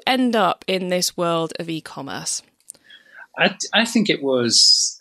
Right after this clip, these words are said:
Speaker 2: uh, just really natural, you know, because e-commerce, I, I don't see any difference, uh, in, in retail, uh, between online and offline.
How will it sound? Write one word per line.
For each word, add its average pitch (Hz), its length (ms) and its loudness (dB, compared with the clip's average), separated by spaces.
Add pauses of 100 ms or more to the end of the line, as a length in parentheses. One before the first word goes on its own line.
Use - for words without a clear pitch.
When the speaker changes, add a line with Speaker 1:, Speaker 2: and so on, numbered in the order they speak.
Speaker 2:
uh, 110 440 0 (260)
just - 300 2
really 117 360 -2
natural, 107 840 -2
you 127 80 0
know, 123 200 0
because 120 480 2
e-commerce, 127 800 2
I, 160 220 0
I 175 120 0
don't 165 220 2
see 131 220 2
any 131 240 0
difference, 120 800 0
uh, 104 300 0 (100)
in, 117 280 -2
in 123 180 0
retail, 107 760 0 (160)
uh, 107 120 -2
between 113 340 -2
online 110 460 -6
and 101 100 -6
offline. 113 540 -4